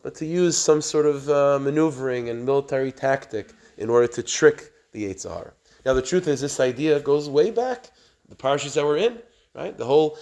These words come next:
the first time in Chumash, in Torah, we have this sort of conflict and war between good and evil is really between Yaakov and Esav. And the whole theme of Yaakov and Esav,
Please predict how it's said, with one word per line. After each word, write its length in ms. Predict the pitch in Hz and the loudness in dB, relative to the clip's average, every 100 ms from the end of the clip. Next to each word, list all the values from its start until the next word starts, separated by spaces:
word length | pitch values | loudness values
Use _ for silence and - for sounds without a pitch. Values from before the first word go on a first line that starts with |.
| - | -16
the 80 | 120 | -14
first 340 | - 165 156 | -4 -2 -2
time 220 | 151 151 143 | -2 0 0
in 80 | |
Chumash, 400 | 131 185 165 - | 0 0 0 -2
in 80 | 120 | -8
Torah, 280 | - 151 143 | 0 2 2
we 140 | 123 | 0
have 320 | 120 135 135 - _ _ | -2 -2 -4 -10 _ _
this 140 | 120 | -8
sort 200 | - 123 | -2 0
of 260 | 123 110 - _ _ - | -2 -4 -14 _ _ 0
conflict 500 | 139 156 - 117 107 | 4 4 2 -6 -6
and 120 | 104 | -6
war 440 | 110 131 139 104 | -4 0 2 0
between 360 | 95 - 113 107 | -4 -10 -10 -2
good 160 | 131 135 | 0 2
and 80 | |
evil 340 | 226 127 98 - _ - - | 0 -2 -8 -12 _ -20 -14
is 180 | 107 110 | -8 -2
really 140 | 123 | -2
between 260 | 123 123 120 | -2 -2 0
Yaakov 300 | 123 139 143 | 0 0 -2
and 80 | |
Esav. 340 | 175 175 107 104 | -2 -4 -6 -6
And 80 | 104 | -6
the 100 | 104 | -2
whole 360 | 127 190 226 | 2 4 2
theme 440 | - - 202 160 110 | -2 -2 0 0 -4
of 120 | 95 | -6
Yaakov 340 | 123 147 143 | -6 -6 -6
and 80 | 143 | -6
Esav, 320 | 190 180 113 | -6 -8 -14